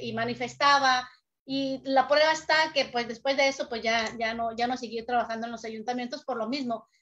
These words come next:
porque esa, esa era mi encomienda siempre, poder visualizar y poder, eh, decir lo que se estaba haciendo mal. Y, y, pues, no, no, no hay otro, no hay más, más que eju-, eh, hacer las cosas como deben de ser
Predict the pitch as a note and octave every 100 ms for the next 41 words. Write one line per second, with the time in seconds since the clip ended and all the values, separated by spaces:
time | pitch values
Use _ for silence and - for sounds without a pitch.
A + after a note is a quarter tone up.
0 | - B3 B3+ B3+ C4+ B3 B3+ B3+ B3+ B3
1 | C4 B3+ - A#3+ A3+ A3 G#3+ A3 A3 A3+
2 | A#3 A#3+ G#3 G3 G3+ _ _ - B3 C4
3 | D#4 D4 B3 A#3 C#4+ C#4 C#4+ C#4 A#3+ A#3
4 | B3 B3+ - _ _ - B3 A#3+ A#3 A#3
5 | - _ - _ - - C#4 C4 E4+ F4
6 | D4 C#4 B3+ B3 B3+ C4 C#4 B3+ B3 A#3
7 | C4 D4+ _ _ _ - B3+ C4 C#4 C4+
8 | B3+ B3+ C4 C4+ C4+ C#4 C4+ C4 C#4 D#4
9 | E4 E4 E4 C4+ D#4+ F#4 F#4 F4+ F#4+ -
10 | - _ B3+ C4 B3 - B3+ A#3+ A#3 -
11 | - B3+ C4+ - B3 - A#3+ A#3 D#4 D#4+
12 | D#4+ - D4 D4+ - B3 A#3 A#3+ C4 A3
13 | G3+ C4+ C#4+